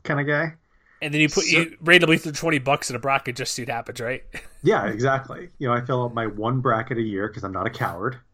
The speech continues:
Speaker 2: There you go. At least one. Yeah, one. There you
Speaker 1: Yeah.
Speaker 2: go.
Speaker 1: No, no, no. I fill out exactly one
Speaker 2: Oh, one.
Speaker 1: every
Speaker 2: Okay. Well, I
Speaker 1: single
Speaker 2: meant
Speaker 1: year.
Speaker 2: you turn in one for other stuff, but you do just only a single
Speaker 1: I
Speaker 2: bracket.
Speaker 1: do one, the same one everywhere. Yeah.
Speaker 2: As, as you should, right?
Speaker 1: Yeah,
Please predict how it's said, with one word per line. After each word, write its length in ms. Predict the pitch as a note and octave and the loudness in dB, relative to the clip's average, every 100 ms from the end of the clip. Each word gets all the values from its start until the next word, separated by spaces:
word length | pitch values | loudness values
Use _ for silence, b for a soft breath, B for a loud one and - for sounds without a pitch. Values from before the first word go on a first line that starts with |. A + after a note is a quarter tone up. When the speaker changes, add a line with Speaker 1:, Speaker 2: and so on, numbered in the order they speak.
| _ - | _ -10
Speaker 2:
There 120 | C3+ | -6
you 60 | B2+ | -4
go. 80 | B2+ | -2
At 80 | |
least 240 | B2+ D#3+ A#2 | 0 0 -2
one. 120 | G#2 | -8
Yeah, 160 | A2+ B2 | -8 -8
one. 240 | G2 A2+ - | -12 -12 -8
There 140 | B2+ G#2 | -4 -4
you 40 | |
Speaker 1:
Yeah. 120 | G2 A2 | -2 2
Speaker 2:
go. 40 | |
Speaker 1:
No, 140 | F#3 | 2
no, 120 | G#3+ G#3 | 4 2
no. 60 | |
I 120 | B2+ | 2
fill 220 | C#3 F3 D3 | 2 2 2
out 200 | B2+ C3 | 0 -4
exactly 440 | A2 A#2 A2+ A2 | -2 -2 -2 -6
one 280 | G2 F2+ - | -6 -8 6
Speaker 2:
Oh, 160 | C#3 B2 | 8 8
one. 240 | B2+ A2+ | 4 -2
Speaker 1:
every 100 | A2+ | -2
Speaker 2:
Okay. 80 | A#2 | 8
Well, 100 | F#3 | 12
I 20 | |
Speaker 1:
single 40 | A3+ | 12
Speaker 2:
meant 120 | G#3 | 10
Speaker 1:
year. 40 | E3 | 6
Speaker 2:
you 40 | |
turn 220 | - F#3+ | 4 6
in 140 | E3+ D#3 | 6 4
one 160 | C#3+ | 0
for 160 | B2+ C#3 | 2 0
other 160 | B2 A#2 | 0 -2
stuff, 200 | B2 - | -4 -2
but 80 | |
you 60 | B2+ | -2
do 120 | C3+ | -2
just 200 | C3+ B2+ | -4 -4
only 280 | C3+ B2+ A#2+ | -4 -6 -6
a 20 | |
single 280 | - B2+ B2 | -8 -6 -2
Speaker 1:
I 40 | |
Speaker 2:
bracket. 260 | B2 B2 A2+ | 2 4 4
Speaker 1:
do 80 | A2+ | 4
one, 280 | A#2+ B2+ B2 | 2 2 -2
the 80 | A2 | -6
same 340 | - B2+ C3 | 0 2 2
one 240 | A#2+ A#2 | 2 0
everywhere. 560 | G#2+ G2+ F#2+ F#2+ - - - | 0 -2 -2 -4 -10 -8 -2
Yeah. 80 | A#2+ | -2
Speaker 2:
As, 120 | A2 | -2
as 240 | - A#2+ A#2+ | -2 -2 -2
you 60 | |
should, 320 | A#2 G#2+ A#2+ | -4 -4 -4
right? 260 | A2 B2 C#3+ - _ _ _ - | -2 -2 -4 -12 _ _ _ 2
Speaker 1:
Yeah, 320 | G3 - | 2 0